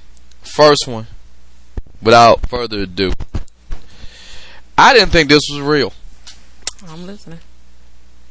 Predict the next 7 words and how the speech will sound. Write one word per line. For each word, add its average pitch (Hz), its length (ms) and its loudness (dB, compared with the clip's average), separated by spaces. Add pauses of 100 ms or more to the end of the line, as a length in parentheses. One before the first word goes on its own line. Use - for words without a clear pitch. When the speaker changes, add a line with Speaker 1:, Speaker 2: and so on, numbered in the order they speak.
(240)
Speaker 1:
First 151 360 4
one, 131 220 -10 (520)
go 113 440 2 (560)
to 101 180 -4
the - 440 0
good 139 220 2
folks - 480 0